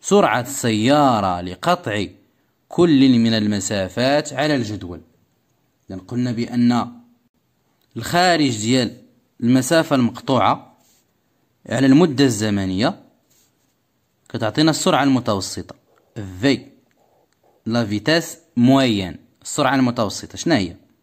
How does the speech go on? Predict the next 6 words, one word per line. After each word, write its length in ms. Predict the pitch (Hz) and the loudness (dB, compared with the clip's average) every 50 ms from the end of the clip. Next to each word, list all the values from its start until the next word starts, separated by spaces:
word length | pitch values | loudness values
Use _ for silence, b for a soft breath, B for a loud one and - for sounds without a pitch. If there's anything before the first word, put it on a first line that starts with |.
| _ _ _ _ _ _ _ _ _ _ _ _ _ _ _ _ _ _ _ _ - | _ _ _ _ _ _ _ _ _ _ _ _ _ _ _ _ _ _ _ _ -4
لا 160 | 113 123 117 | -4 -4 -2
فيتاس 380 | 110 113 113 - 101 - - 101 | -2 -4 -6 -6 -8 -8 -6 -6
موين 540 | 95 92 95 101 120 170 208 240 240 - - - - _ _ _ _ _ _ _ _ _ _ _ _ _ _ _ _ _ _ - | -6 -4 -2 0 2 2 2 2 0 -4 -8 -20 -20 _ _ _ _ _ _ _ _ _ _ _ _ _ _ _ _ _ _ -8
هي 240 | 104 107 120 135 | -4 0 4 4
المسافة 560 | 147 143 143 143 139 139 185 196 190 185 190 170 | 6 6 6 4 4 4 4 4 4 4 4 4
المقطوعة، 680 | 147 131 123 - - - 127 113 95 92 - - | 4 2 2 0 -4 -4 -4 -2 -2 -4 -6 -8